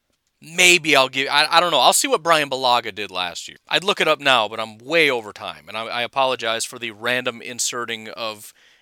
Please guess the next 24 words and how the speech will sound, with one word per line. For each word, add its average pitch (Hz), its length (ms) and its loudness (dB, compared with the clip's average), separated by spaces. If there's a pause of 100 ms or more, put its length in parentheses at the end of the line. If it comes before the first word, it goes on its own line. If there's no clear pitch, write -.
(140)
ads 117 440 2
because 117 280 -12
I 113 80 -4
didn't 117 220 -8
leave 120 200 -10
myself 110 440 -8
a 101 40 -20
break. 107 480 -10 (180)
So - 140 -8
I'm 95 100 -8
just 107 120 -8
gonna 113 120 -6
have 107 100 -8
to 95 60 -20
drop 123 460 -2
it 120 100 -6
in 117 160 -6
somewhere 104 360 -8
randomly. 101 500 -8
And, 107 160 -14
and 117 160 -10
I, 131 220 0
I 139 40 2
don't 139 180 -4